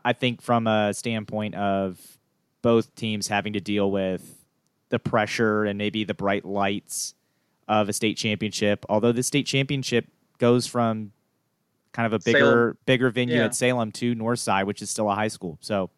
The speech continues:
Speaker 2: Still, still a big gym. We called a
Speaker 1: Yeah.
Speaker 2: basketball game in there on, uh, W two N a couple years ago. Still a big gym.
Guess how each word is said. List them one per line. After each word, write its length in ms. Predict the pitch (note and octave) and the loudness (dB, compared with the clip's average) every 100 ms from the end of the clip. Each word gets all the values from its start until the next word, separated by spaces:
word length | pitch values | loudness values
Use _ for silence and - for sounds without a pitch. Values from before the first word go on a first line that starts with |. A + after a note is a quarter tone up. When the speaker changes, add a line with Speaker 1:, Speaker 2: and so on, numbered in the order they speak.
| _ _ _ _ | _ _ _ _
Speaker 2:
Still, 300 | - B3 - - | 0 2 2 -4
still 260 | - A#3+ A3+ | 0 4 4
a 20 | |
big 240 | D3+ F3+ | 2 0
gym. 260 | C3+ D#3 D3+ | 0 0 0
We 100 | D3 | -2
called 220 | E3 D#3+ | -4 0
a 40 | C#3 | 2
Speaker 1:
Yeah. 100 | A2+ | 2
Speaker 2:
basketball 380 | - D3 B2+ | 0 -8 -12
game 200 | B2 C3 | -10 -12
in 60 | B2 | -10
there 140 | B2 | -10
on, 200 | A#2+ A#2+ A#2+ | -10 -12 -14
uh, 180 | C#3+ B2 | -10 -8
W 200 | B2 B2 | -6 -6
two 240 | A#2 C#3 B2 | -4 -2 -2
N 80 | |
a 60 | A#2+ | -4
couple 180 | C3 B2 | -4 -2
years 220 | A#2+ C3 | -2 0
ago. 120 | A#2+ | 0
Still 220 | A2 G3+ F3+ | 0 4 4
a 20 | |
big 240 | D3 D#3 | 4 0
gym. 420 | C3+ C#3 C3 B2+ | 0 -2 -2 -8